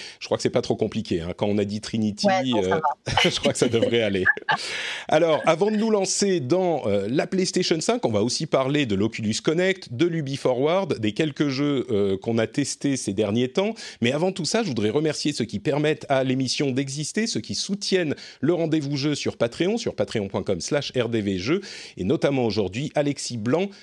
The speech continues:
Speaker 1: Thomas, Yannick Boss, avec un seul S, mais c'est quand même un boss, Rive Beach, Olivier Carman, Alex K-, treize, pas le quinze, hein,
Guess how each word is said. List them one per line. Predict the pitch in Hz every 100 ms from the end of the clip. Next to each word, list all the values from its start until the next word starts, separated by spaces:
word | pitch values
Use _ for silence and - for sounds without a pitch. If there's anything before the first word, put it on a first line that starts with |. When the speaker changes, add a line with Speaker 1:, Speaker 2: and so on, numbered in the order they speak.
| _
Speaker 1:
Thomas, | - 151 160 185 -
Yannick | 123 160 147
Boss, | 107 156 190 - -
avec | 104 95 -
un |
seul | 117 113 113
S, | 185 -
mais | 92
c'est | -
quand | - 101
même | 98
un | 95
boss, | 95 147 - - - - -
Rive | 104 185 165
Beach, | 123 175 214 - 220 233 -
Olivier | - 156 160 135 131
Carman, | 143 123 110 131 151 -
Alex | 156 156 - - - -
K-, | - 190
treize, | - - 180 214 214 190 - -
pas | 147
le | 135
quinze, | - 110 87
hein, | 90 120